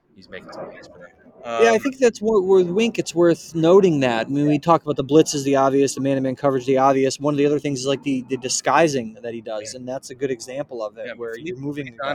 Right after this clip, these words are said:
Speaker 1: had some
Speaker 2: around.
Speaker 1: great quotes about that. Um, how it's like, uh, he, I, Feliciano was like, "I go up to Wink before every practice just to get an idea of what they're gonna throw at us." Sometimes he, like, lies.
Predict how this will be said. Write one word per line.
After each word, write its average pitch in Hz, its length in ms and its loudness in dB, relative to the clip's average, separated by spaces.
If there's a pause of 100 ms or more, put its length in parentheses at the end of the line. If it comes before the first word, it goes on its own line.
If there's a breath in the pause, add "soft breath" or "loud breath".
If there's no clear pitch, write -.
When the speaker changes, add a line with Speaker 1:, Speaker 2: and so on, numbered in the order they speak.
Speaker 1:
had 131 120 -8
some 127 120 -16
Speaker 2:
around. 120 80 -16
Speaker 1:
great 123 180 -10
quotes 123 300 -10
about 101 240 -6
that. 98 340 -10
Um, 98 480 -10 (460)
how 104 240 -8 (400)
it's 120 180 -20
like, 110 240 -12
uh, 98 320 -10 (180)
he, - 160 -20
I, 123 160 -14 (200)
Feliciano 131 420 -12
was 117 100 -10
like, 110 160 -6
"I 110 120 -4
go 117 160 -6
up 113 100 -12
to 110 100 -16
Wink 107 240 -12
before - 200 -14
every 101 140 -16
practice 101 420 -16
just 98 100 -20
to - 60 -20
get 104 100 -12
an 98 80 -12
idea 98 260 -12
of 92 60 -14
what 95 140 -14
they're 95 80 -18
gonna 92 160 -18
throw 95 260 -12
at 92 60 -12
us." 92 180 -14
Sometimes 95 340 -18
he, 98 120 -20
like, 90 160 -16
lies. 90 340 -20